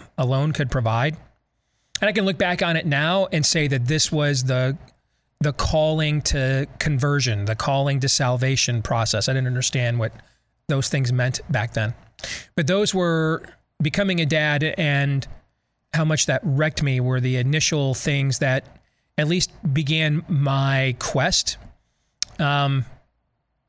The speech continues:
I'd say about a year or so later, we had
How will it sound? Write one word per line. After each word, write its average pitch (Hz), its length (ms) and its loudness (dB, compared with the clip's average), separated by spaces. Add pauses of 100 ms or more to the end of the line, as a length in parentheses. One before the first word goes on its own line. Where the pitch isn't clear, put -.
I'd 156 160 0
say 165 180 2
about 139 220 0
a 135 40 2
year 151 240 2
or 151 60 2
so 143 240 2
later, 151 420 0 (1400)
we 151 140 0
had 143 300 0